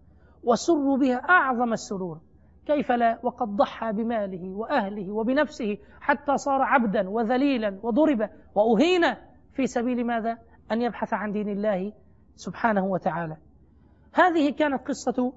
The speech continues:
سيدنا سلمان الفارسي، وهنا قصة إسلامه، ونكتفي بها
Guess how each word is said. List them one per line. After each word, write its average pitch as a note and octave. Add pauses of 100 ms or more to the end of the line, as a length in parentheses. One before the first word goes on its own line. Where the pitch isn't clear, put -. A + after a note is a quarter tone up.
(140)
سيدنا A#3
سلمان A3
الفارسي، A#3 (440)
وهنا B3+ (920)
قصة C4
إسلامه، G3+ (400)
ونكتفي G#3+
بها A3+